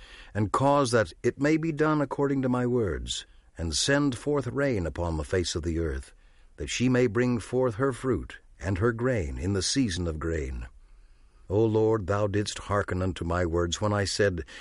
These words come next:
Let there be a famine, that the pestilence of the sword might cease. And I know that thou wilt, even at this time, hearken unto my words.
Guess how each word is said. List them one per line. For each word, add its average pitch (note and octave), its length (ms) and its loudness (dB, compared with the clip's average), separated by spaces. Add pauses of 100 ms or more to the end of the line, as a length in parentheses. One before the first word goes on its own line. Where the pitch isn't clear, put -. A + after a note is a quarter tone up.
(160)
Let C3+ 260 4
there C3+ 160 2
be B2 160 2
a G#2 80 4
famine, D2 640 -4 (100)
that G2 160 0
the - 80 0
pestilence C3+ 720 2
of F#2+ 100 0
the G2 60 -2
sword G2+ 460 2
might F#2+ 240 0
cease. - 560 -4 (560)
And B1 160 -10
I G#2+ 160 0
know A#2 240 2
that G#2 160 -4
thou G#2+ 220 2
wilt, G#2 420 0 (240)
even D3+ 340 2
at B2 200 -2
this F#3 260 0
time, D2+ 560 -4 (300)
hearken B2 360 0
unto A2 260 0
my F#2+ 220 0
words. A#1 580 -4